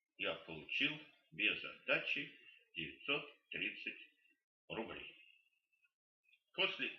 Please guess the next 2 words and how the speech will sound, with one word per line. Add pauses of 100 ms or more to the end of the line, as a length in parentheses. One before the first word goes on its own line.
этого (1800)
я